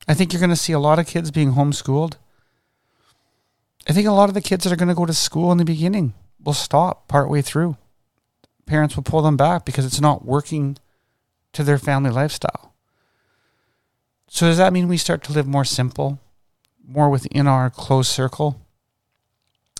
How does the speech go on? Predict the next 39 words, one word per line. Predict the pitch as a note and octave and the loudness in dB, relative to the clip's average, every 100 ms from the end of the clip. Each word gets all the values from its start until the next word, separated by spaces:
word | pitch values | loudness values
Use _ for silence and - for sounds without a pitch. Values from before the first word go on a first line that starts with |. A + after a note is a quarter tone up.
| - | -2
I | C3+ | -2
think | F3+ D#3 | -2 -2
that's | C3+ | -2
something | D3+ C#3 C3 | -2 -4 -2
we | C#3 | 0
have | C#3 C3 | 2 0
to | - | -6
do. | A#2 D#3 A#2 _ _ _ _ _ _ _ _ _ - | -4 -2 -2 _ _ _ _ _ _ _ _ _ -6
This | E3+ - | -4 -2
herd | - F#3 G3 | 0 -2 0
mentality | G3+ F3 - D3+ D#3+ E3 D3 C3+ | -2 -4 -4 0 2 2 2 -2
that | C#3+ | -4
the | C3+ | -4
U | C3+ C3 | 0 0
S | D3 - | 0 -2
is | C#3 | -6
putting | - C3 B2 | -6 -4 -2
out, | A2+ B2 - - _ _ _ _ _ _ _ _ _ _ _ _ _ _ - | -2 -4 -8 -20 _ _ _ _ _ _ _ _ _ _ _ _ _ _ -2
and | F#3+ | -2
it | |
seems | - G3+ A3 A#3 | 0 0 2 2
that | A#3+ | -2
Canada's | - F3 F3+ E3+ C#3+ | 0 2 2 0 -2
doing | D#3 D#3 | 0 0
it | C3 - | 0 -4
too, | - F3+ | -4 -4
doesn't | D#3 F3 G#3+ - | 0 0 -2 -4
seem | - F3 F3+ | -2 0 0
to | D#3 | 2
work. | B2+ D#3+ D3 - - | 2 0 -2 -6 -2
We | D3+ | 0
have | F#3 | 2
a | |
lot | D#3 E3+ G3+ | 2 0 0
of | C#3+ | -2
people | F3+ F3+ D3+ | -6 -4 0
that | C3+ | 0
are | B2 | -2
sick. | - G3 - - | -4 -4 -6 -10